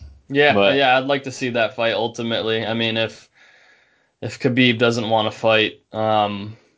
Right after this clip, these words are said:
Speaker 1: Conor or whatever, but I think he'll obviously be forced, forced to,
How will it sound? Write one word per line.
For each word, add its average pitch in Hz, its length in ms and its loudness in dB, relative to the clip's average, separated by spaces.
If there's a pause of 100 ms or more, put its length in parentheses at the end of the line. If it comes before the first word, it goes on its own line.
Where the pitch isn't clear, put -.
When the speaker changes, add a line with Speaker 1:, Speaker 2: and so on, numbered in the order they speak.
(320)
Speaker 1:
Conor 107 480 0
or 113 120 -4
whatever, 107 420 0
but 104 200 0
I 110 60 0
think 113 240 -4
he'll 110 140 0
obviously 104 360 0
be 101 120 -6
forced, 104 560 -4
forced 107 400 -2
to, 107 240 0